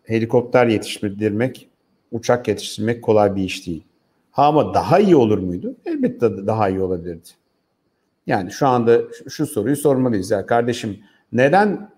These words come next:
Yunanistan'ın, atıyorum yani, Y-, İspanya'nın neden iki yüz tane vardı? Niye bizim üç tane kiralık yangın şeyimiz var? Bunun da bir sorumlusu olması lazım, değil mi?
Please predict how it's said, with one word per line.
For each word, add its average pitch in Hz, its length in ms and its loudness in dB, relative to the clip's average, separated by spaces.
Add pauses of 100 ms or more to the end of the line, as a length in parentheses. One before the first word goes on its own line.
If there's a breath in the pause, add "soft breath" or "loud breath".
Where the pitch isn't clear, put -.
(240)
Yunanistan'ın, 127 920 -2
atıyorum 101 520 0
yani, 95 240 -6
Y-, 131 220 -4 (840)
İspanya'nın 170 640 2
neden 165 240 4
iki 160 200 0
yüz 131 220 -2
tane 120 260 0
vardı? 139 340 0
Niye 175 200 4
bizim 117 440 -2 (300)
üç - 240 -2
tane 117 300 2
kiralık 120 640 2 (1000)
yangın 117 480 0
şeyimiz 92 420 -8
var? 87 200 -10 (100)
Bunun 151 260 -2
da 139 100 0
bir 151 40 -2
sorumlusu 131 540 0
olması 330 340 2
lazım, 135 340 2
değil 208 100 0
mi? 101 220 -2